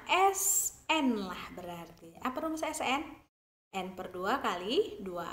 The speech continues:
A tambah, iya, N kurang satu kali beda. Yang ditanya adalah S berapa?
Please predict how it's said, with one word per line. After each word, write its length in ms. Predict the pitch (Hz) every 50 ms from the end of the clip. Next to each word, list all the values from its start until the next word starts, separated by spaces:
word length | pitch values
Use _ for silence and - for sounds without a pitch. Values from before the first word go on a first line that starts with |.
| 180 180 220
A 80 | 277 277
tambah, 480 | - 214 185 170 170 196 233 311 427 453 - - - - - -
iya, 520 | 240 262 277 302 302 285 254 208 170 - - 185 175
N 160 | 175 175 180 180
kurang 280 | 185 180 175 170 170 175 -
satu 720 | - 247 247 262 269 269 262 - 262 247 247 247 247 247
kali 400 | - 190 175 170 165 165 170 165
beda. 440 | - 190 208 240 254 247 254 208 175 - - - - - - - - _
Yang 240 | - 220 233 240 247
ditanya 360 | 247 262 254 277 311 311 -
adalah 400 | 233 226 220 220 226 247 262 -
S 240 | - 269 269 - 247
berapa? 720 | 240 247 302 349 339 - 339 330 330 330 330 330 - -